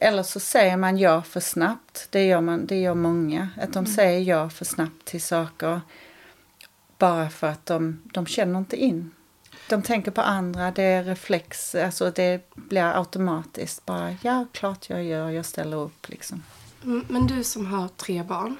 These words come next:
Speaker 1: Mm.
Speaker 3: i åldern mellan åtta och sjutton.
Speaker 1: Ja.
Speaker 3: Eh, för jag tänker att det är ju så många som, det här fear of missing out.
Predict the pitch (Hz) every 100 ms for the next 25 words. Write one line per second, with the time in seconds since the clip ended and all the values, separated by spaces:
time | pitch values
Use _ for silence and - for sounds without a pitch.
0 | - 190 196 196 _ - - - - _
1 | _ _ _ _ _ _ - 208 208 196
2 | 190 185 190 190 180 185 - - - 202
3 | - - 190 180 - - 202 - - -
4 | 233 302 - - - 165 160 156 _ _
5 | _ - _ _ _ - 208 196 196 -
6 | 254 247 262 233 214 - - 240 233 220
7 | - 247 240 233 202 - 196 185 185 -
8 | _ _ _ _ _ _ _ _ _ _
9 | _ 208 214 - 214 196 185 185 - 208
10 | 143 - - - -